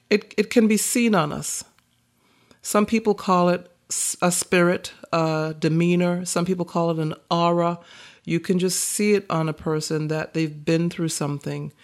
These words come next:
And, um, we have to make the decision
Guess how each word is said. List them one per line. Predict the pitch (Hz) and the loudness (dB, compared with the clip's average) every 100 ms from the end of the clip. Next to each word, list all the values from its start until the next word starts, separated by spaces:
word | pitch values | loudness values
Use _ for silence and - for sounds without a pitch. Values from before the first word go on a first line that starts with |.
| - - _ - | -20 -20 _ -4
And, | 160 156 147 147 147 | -2 0 0 -2 -2
um, | 147 147 147 156 156 156 - _ _ _ _ _ _ _ | -4 -4 -4 -6 -8 -10 -18 _ _ _ _ _ _ _
we | 175 196 | 2 4
have | 214 226 226 | 4 2 0
to | |
make | 190 185 - | 0 0 -2
the | 175 | -4
decision | 160 160 - 185 170 151 165 | -4 -4 -2 0 0 -4 -8